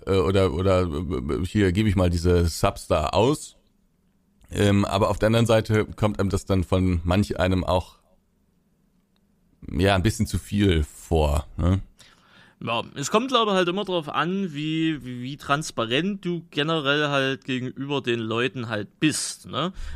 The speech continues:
Speaker 2: Also, ich glaube, dieses Unwohlgefühl, du hast ja jetzt erst vor kurzem, das kann man ja erzählen, denke ich mal, äh, du hattest ja jetzt vor kurzem gestreamt und hast, äh, hat-, äh, hattest ja einen Gönjamin bei dir, ne?
Speaker 1: Äh, wen meinst du?
Speaker 2: Ja, äh,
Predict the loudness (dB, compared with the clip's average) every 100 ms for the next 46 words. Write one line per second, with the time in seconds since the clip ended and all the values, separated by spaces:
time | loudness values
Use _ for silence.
0 | -6 -4 0 0 0 -4 -12 -16 -18 -20
1 | -20 -16 -10 2 2 2 -4 -4 -6 -6
2 | -2 -2 -2 -4 -6 -4 -8 -6 0 0
3 | 0 -4 -4 -8 -8 -8 -8 -8 -8 -8
4 | -6 -2 0 -2 0 0 0 0 -2 0
5 | 0 -2 -14 -14 -2 2 2 4 2 2
6 | -6 -6 -6 -6 -4 -4 -4 0 0 2
7 | 2 2 0 -4 0 4 2 0 -2 -2
8 | -2 0 0 2 2 4 2 -2 -6 -6
9 | -6 -8 -10 _ _ _ _ _ _ _
10 | _ _ _ _ _ -4 2 4 2 0
11 | -8 -4 -2 0 0 -4 -8 _ _ _
12 | _ _ _ -10 0 2 2 0 -2